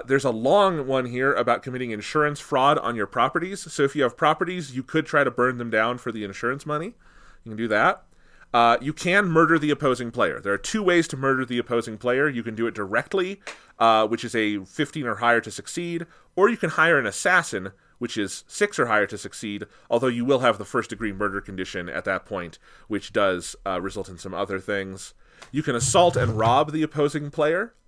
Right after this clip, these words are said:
You can commit identity theft. This is one of my favorites. Uh, you can just try to steal their identity and then spend their money. That's pretty good.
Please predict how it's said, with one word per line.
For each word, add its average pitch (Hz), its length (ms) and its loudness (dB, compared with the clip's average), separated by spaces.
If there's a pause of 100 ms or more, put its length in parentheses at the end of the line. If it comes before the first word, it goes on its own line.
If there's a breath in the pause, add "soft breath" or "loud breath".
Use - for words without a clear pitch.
(560)
You 156 120 -2
can 202 280 2
commit 233 220 4
identity 170 400 4
theft. 214 320 2
This 175 160 -4
is 185 80 -4
one 156 140 0
of 123 60 0
my 113 140 2
favorites. 160 540 -4 (240 soft breath)
Uh, 117 300 6
you 139 120 0
can 135 220 -2
just 135 220 -4
try 143 160 4
to 123 40 -2
steal 147 240 0
their 135 140 4
identity 120 460 0
and 113 100 -4
then 113 100 -6
spend 113 340 -4
their 110 220 2
money. 110 380 -6
That's 110 160 -6
pretty 131 180 -8
good. 98 300 0